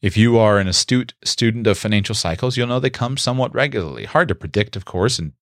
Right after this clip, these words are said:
specifics. But if you see one coming, perhaps you can start a business that's going to ride a particular cycle.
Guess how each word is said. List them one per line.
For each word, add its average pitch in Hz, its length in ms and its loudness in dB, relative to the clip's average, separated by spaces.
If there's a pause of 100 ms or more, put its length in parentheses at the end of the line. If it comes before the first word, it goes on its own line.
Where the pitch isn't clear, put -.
(120)
specifics. - 760 -4 (480)
But 143 120 4
if 139 100 0
you 160 60 6
see 208 200 4
one 165 220 4
coming, 147 340 2
perhaps 127 420 -2
you 139 60 -4
can 127 120 -8
start 123 240 -2
a 110 40 -4
business 101 400 -2
that's 113 140 -2
going 120 280 -6
to 120 220 -4 (380)
ride 123 460 4
a 95 60 2
particular 90 500 -6
cycle. - 500 -4